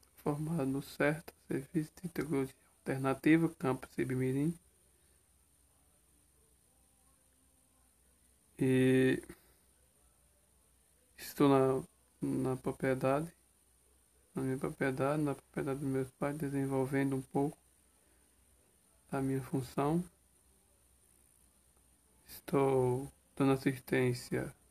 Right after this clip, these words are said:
na minha propriedade. Tô criando, tô ampliando a minha vivência na prática. Ok, gente?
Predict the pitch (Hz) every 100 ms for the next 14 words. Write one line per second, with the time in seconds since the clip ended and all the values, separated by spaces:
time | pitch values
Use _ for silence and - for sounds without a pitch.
0 | _ _ _ - 135 131 131 131 131 127
1 | 123 127 143 165 190 190 214 208 - _
2 | _ _ _ _ _ _ _ _ _ _
3 | _ _ _ - 139 135 131 - - 139
4 | 135 131 127 123 127 123 127 - 135 127
5 | 127 123 - _ _ _ _ _ _ _
6 | _ _ _ _ _ _ _ 151 143 139
7 | 139 135 131 135 127 131 131 131 127 131
8 | 127 127 123 131 123 - 135 139 - 196
9 | 196 _ _ _ _ _ _ _ _ _
10 | _ _ _ _ _ _ _ _ _ _
11 | _ _ _ _ _ _ - 143 123 160
12 | 170 170 131 123